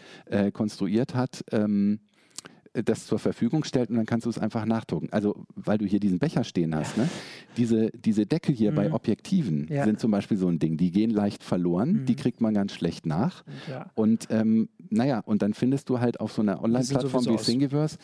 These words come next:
Speaker 2: Plastik,
Speaker 1: die sind
Speaker 2: genau.
Speaker 1: sowieso aus Plastik,
Speaker 2: Ja.
Speaker 1: findest du halt für die gängigen Nikon-Dinger
Speaker 2: Ja.
Speaker 1: die entsprechenden Adapter, und, äh, muss die nicht nachkonstruieren,
Speaker 2: Ja.
Speaker 1: weil das ist nämlich auch nicht so ganz trivial. Und dann wird's nämlich da interessant,
Speaker 2: Ja.
Speaker 1: ne?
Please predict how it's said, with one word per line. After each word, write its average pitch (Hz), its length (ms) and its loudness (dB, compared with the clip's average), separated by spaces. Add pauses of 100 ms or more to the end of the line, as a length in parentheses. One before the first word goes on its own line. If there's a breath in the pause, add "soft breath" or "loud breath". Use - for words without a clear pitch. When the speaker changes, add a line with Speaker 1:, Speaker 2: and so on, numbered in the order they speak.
(120 loud breath)
Speaker 2:
Plastik, 131 380 -10
Speaker 1:
die 127 80 4
sind 113 160 2
Speaker 2:
genau. 113 120 0
Speaker 1:
sowieso 110 280 4
aus 135 100 -2
Plastik, 135 380 -2
Speaker 2:
Ja. - 40 -20
Speaker 1:
findest 131 320 0
du 123 120 0
halt 113 180 0
für 120 140 -2
die 113 180 4
gängigen 110 440 2
Nikon-Dinger 135 920 0 (220 loud breath)
Speaker 2:
Ja. 147 180 -2
Speaker 1:
die - 120 0
entsprechenden 113 520 0
Adapter, 95 600 -2 (400 loud breath)
und, 117 280 2
äh, 113 140 2
muss 123 240 0
die 131 120 2
nicht 123 160 0
nachkonstruieren, 131 760 -2
Speaker 2:
Ja. 90 60 2
Speaker 1:
weil 95 60 2
das 107 120 0
ist 113 140 0
nämlich 117 220 2
auch 107 100 -4
nicht 120 140 -2
so 117 80 -2
ganz 107 220 -2
trivial. 104 320 0
Und 104 140 0
dann 147 180 0
wird's - 200 0
nämlich 131 240 0
da 120 140 0
interessant, 110 640 -4 (200)
Speaker 2:
Ja. - 80 0
Speaker 1:
ne? 104 100 -2